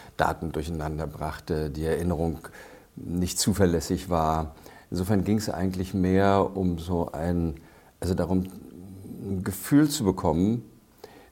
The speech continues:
wie sie eigentlich die, die, die, die traumatischen Erinnerungen umstellt. Weil das ist das, was teilweise passiert ist.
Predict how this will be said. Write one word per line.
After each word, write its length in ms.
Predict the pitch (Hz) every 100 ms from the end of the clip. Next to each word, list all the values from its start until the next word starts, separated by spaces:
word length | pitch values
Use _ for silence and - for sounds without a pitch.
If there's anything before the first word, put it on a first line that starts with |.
| -
wie 180 | 101
sie 680 | 87 87 104 110 117 127 131 - - - - -
eigentlich 800 | 90 92 110 117 113 110 - -
die, 400 | 104 104 101 95
die, 480 | - 90 87 90
die, 580 | 87 87 92 87 87 82
die 200 | - 92
traumatischen 800 | - 92 85 113 147 135 101 90
Erinnerungen 720 | - 92 87 98 95 95 101
umstellt. 640 | 107 135 131 - 65 69 - - _ _ _ -
Weil 120 | 82
das 180 | 78 92
ist 160 | 92 101
das, 160 | 95
was 300 | 90 87 -
teilweise 420 | 101 95 90 90
passiert 460 | 90 92 - 104 -
ist. 260 | - -